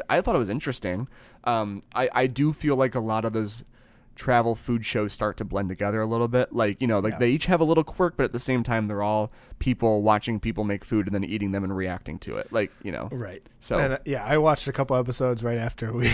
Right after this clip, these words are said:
Speaker 2: <laughs> we talked about
Speaker 1: Yeah.
Speaker 2: it 'cause they're all on Amazon Prime, and I was like, "Oh, well, I guess,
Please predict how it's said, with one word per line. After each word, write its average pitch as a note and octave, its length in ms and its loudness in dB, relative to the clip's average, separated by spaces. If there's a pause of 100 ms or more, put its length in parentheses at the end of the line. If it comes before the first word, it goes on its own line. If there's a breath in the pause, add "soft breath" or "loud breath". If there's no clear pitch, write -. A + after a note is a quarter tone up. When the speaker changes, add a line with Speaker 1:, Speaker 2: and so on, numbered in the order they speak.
(120)
Speaker 2:
<laughs> E3 180 4
we D3+ 120 2
talked B2+ 280 2
about B2+ 160 2
Speaker 1:
Yeah. C3 140 6
Speaker 2:
it C3 100 -4
'cause A#2 140 -8
they're B2 160 2
all B2 160 2
on A#2+ 120 0
Amazon A#2 400 -2
Prime, A2 360 -6
and G#2 80 -6
I G2+ 80 -6
was G#2+ 100 -8
like, G2 160 -8
"Oh, G3+ 120 4
well, G#2+ 120 -2
I G#2 140 -6
guess, B2+ 260 -8